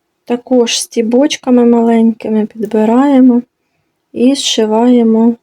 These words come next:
тепер зверху наш гарбузик. Ось так: от буквально перший ряд від, е, крайньої петлі. Буквально, е, дві пропустили,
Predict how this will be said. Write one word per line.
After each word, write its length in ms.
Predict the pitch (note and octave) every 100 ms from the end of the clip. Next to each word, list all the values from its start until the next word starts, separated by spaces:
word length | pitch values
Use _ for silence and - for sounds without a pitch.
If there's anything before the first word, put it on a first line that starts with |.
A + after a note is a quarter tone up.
| _
тепер 360 | - G3+ A#3+ A#3+
зверху 680 | A#3+ A3 A#3+ G#3 G#3 - G#3
наш 240 | G3 G#3
гарбузик. 680 | G#3 G3+ G3+ G3+ G3 G3 F3 _ _ _ _ _ _ -
Ось 160 | C4 -
так: 300 | A#3+ G3+ -
от 160 | G#3+
буквально 800 | A3+ - C4+ E4+ F4 B3 G#3+ A3 _ _
перший 500 | B3+ C4 B3 - A3
ряд 360 | A#3+ D4+ E4+ -
від, 220 | A3+ - A3
е, 360 | G#3+ G#3 G#3 G#3 A#3
крайньої 520 | A#3+ A3+ G#3 G3+ G3
петлі. 460 | G#3 G3+ - G#3+ G#3 _ _ _ _ _ _ _
Буквально, 880 | A#3+ A3+ - C4+ D4 D#4 C#4+ C4+ B3+ -
е, 340 | A#3 A3+ A3 A3 -
дві 240 | A3 A#3+ C4
пропустили, 1080 | B3 A#3+ - A#3 - - C#4 D4+ B3+ B3+